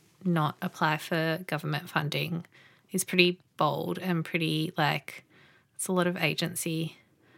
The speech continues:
um, to kind of have and decide what to do. And that's very impactful, I think, as well for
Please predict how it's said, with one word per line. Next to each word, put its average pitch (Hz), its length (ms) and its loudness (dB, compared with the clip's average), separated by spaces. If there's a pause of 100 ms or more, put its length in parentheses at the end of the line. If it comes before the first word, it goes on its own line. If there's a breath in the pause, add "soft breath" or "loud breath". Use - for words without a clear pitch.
(400 soft breath)
um, 175 380 -2
to 190 200 -2
kind 185 200 2
of 180 80 2 (120)
have 165 300 2
and 165 280 4
decide 160 600 2 (680 soft breath)
what 180 200 4
to - 100 0
do. 170 280 4
And 170 200 -2
that's - 180 -8
very 175 240 2
impactful, 175 580 2
I 165 60 0
think, 175 240 -2
as 175 140 -2
well 165 160 4
for 165 260 -2